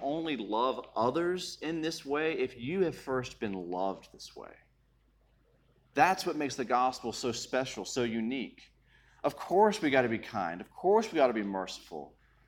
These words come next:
But we don't have any kindness or mercy to give unless the God gives it to us first. So God blesses us by meeting us in our emptiness, and then he fills us.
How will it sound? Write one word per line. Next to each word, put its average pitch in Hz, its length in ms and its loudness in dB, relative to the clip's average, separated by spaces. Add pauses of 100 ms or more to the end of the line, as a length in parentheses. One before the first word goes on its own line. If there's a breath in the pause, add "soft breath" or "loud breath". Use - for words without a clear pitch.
(160)
But 135 80 -2
we 151 100 6
don't 208 200 4
have 196 220 4
any 190 160 0
kindness 185 720 0
or 156 120 0
mercy 156 600 -2
to 143 160 -8
give 151 480 2
unless 135 420 0
the 123 180 -12
God 147 440 2
gives 139 240 0
it - 100 -14
to 123 140 -4
us 110 120 -4
first. - 640 -4 (2000 loud breath)
So 151 160 2
God 143 240 12
blesses 156 460 10
us 160 200 6
by 131 160 6
meeting 139 340 0
us 147 180 2
in 120 100 2
our 104 160 2
emptiness, 151 840 -4 (600 loud breath)
and 113 100 -4
then 117 80 2
he 110 100 0
fills 160 460 -6
us. - 580 -6